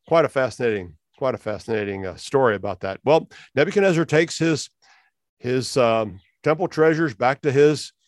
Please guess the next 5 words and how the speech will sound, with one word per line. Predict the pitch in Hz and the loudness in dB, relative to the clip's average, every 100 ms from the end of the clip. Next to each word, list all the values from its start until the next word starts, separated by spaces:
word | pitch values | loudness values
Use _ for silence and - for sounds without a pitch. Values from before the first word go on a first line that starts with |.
| _ _ _ _ _ _ _ _ _ _ _ _ _ | _ _ _ _ _ _ _ _ _ _ _ _ _
God's | 120 131 135 107 | 0 0 0 -6
temple, | - 139 120 131 131 - _ - | -4 -4 -2 -4 -4 -10 _ -4
puts | 127 131 | -4 0
them | 143 139 | 0 4
there. | 117 117 117 | 6 6 4